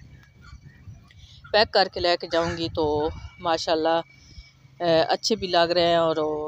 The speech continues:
पैक करूंगी तो, अ, बच्चे बहुत ज़्यादा खुश हो जाएंगे कि हमारे लिए गिफ्ट आए हैं। तो अभी जो है ना, आज पैकिंग हमारी हो रही है। ये देखें जी, रात हो गई है। तो आज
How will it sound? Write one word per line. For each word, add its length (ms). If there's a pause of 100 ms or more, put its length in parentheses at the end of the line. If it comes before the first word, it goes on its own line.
(120)
पैक 160
करूंगी 440
तो, 100
अ, 380
बच्चे 260
बहुत 200
ज़्यादा 240
खुश 280
हो 60
जाएंगे 300
कि 120
हमारे 260
लिए 160
गिफ्ट 320
आए 120
हैं। 160
तो 100
अभी 240
जो 120
है 60
ना, 120
आज 260
पैकिंग 340
हमारी 340
हो 200
रही 200
है। 120 (1080)
ये 160
देखें 300
जी, 80
रात 300
हो 160
गई 160
है। 120
तो 180
आज 200